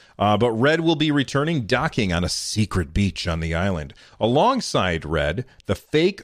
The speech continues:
art feature will also come back, but details about it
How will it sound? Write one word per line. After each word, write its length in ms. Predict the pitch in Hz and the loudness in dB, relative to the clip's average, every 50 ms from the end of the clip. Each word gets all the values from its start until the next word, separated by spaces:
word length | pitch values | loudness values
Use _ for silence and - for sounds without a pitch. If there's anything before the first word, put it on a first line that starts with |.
| - - | -4 -2
art 280 | 131 151 160 156 - - | 0 0 0 -2 -6 -12
feature 480 | - - - 185 175 - - 110 107 | -4 -2 0 0 0 0 2 2 2
will 140 | 104 107 107 - | 4 2 2 0
also 520 | - 120 151 151 - - 110 92 87 87 | 0 0 0 -2 -2 0 0 2 2 0
come 340 | - - - 117 110 95 87 | -2 -2 -2 -2 0 0 0
back, 300 | 80 110 123 78 - - | 0 0 0 -2 -4 -4
but 200 | - 92 90 80 | -4 -4 -4 -2
details 640 | - 131 170 - - - 104 95 92 90 92 92 - - _ _ - _ | -4 -6 -6 -4 -4 -2 0 0 0 0 -2 -4 -6 -10 _ _ -16 _
about 300 | - 80 76 92 90 87 | -8 -2 0 0 2 2
it 120 | 95 90 | 0 -2